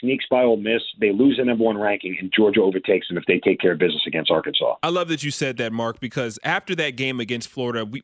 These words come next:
Speaker 2: we start looking at Alabama a little bit differently. Is there any other takeaways that you have, um, when you're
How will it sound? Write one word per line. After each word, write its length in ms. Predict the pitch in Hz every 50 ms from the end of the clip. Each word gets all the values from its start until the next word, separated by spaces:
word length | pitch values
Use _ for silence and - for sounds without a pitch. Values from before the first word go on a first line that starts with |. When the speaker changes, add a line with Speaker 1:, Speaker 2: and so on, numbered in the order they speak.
| - - 151
Speaker 2:
we 140 | 165 190
start 240 | 180 - 202 185 170
looking 240 | 160 160 160 160 143
at 80 | 131 110
Alabama 460 | 123 131 131 123 120 127 123 123 123
a 60 | 131
little 440 | 143 151 165 220 269 311 320 330 320
bit 240 | 240 190 220 202 151
differently. 340 | 151 175 170 - 180 175 170
Is 60 | 185
there 140 | 240 311 -
any 180 | 254 240 226
other 140 | 220 202 180
takeaways 400 | - - 175 175 175 175 170 151
that 120 | 147 143 147
you 100 | 139 120
have, 440 | 127 135 139 139 139 135 131 - _ _ _ _ _
um, 380 | - 127 127 123 120 117 113 - _ _ _
when 180 | - 147 147 143
you're 240 | 139 143 135 123